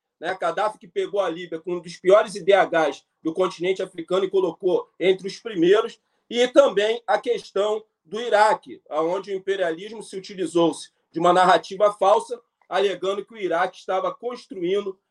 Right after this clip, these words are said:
é, armas de destruição em massa. Depois isso foi comprovado que era mentira, que o imperialismo queria, com o golpe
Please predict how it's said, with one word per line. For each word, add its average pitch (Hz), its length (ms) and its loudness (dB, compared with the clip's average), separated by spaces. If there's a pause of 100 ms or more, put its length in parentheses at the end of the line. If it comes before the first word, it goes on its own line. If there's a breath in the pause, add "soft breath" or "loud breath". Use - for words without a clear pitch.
(160)
é, 143 920 0
armas 196 420 -2
de 196 100 -20
destruição 196 560 -8
em 202 80 0
massa. 185 320 0
Depois 190 320 0
isso - 120 -20
foi 190 140 -4
comprovado 165 540 0
que 196 60 -6
era 190 160 0
mentira, 208 400 -12
que 220 80 -20
o 214 40 -8
imperialismo 180 540 0
queria, 175 340 0
com 202 200 0
o 165 60 -6
golpe 180 440 4